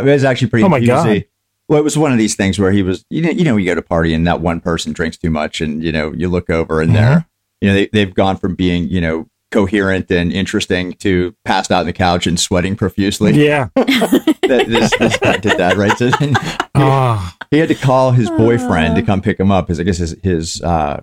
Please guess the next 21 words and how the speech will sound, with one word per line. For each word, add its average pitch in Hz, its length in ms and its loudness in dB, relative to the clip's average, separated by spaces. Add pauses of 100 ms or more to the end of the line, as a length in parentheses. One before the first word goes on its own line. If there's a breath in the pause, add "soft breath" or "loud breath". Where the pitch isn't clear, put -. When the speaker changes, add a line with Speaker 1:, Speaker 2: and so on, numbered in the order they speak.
(140)
Speaker 1:
I 90 60 -8
guess, 82 280 -8
I 90 40 -4
don't 85 80 -2
know, 71 200 -8
I 85 100 -4
didn't 82 120 -2
know 76 80 -4
if 76 60 -6
they're 80 120 -4
married 76 300 -2
or 76 80 -2
not, 73 240 -4
right? 73 260 -4
But - 240 -4
whoever, 85 300 0
this 92 160 -2
other 127 180 2
guy 92 220 2
came 87 260 -2
up 82 200 -2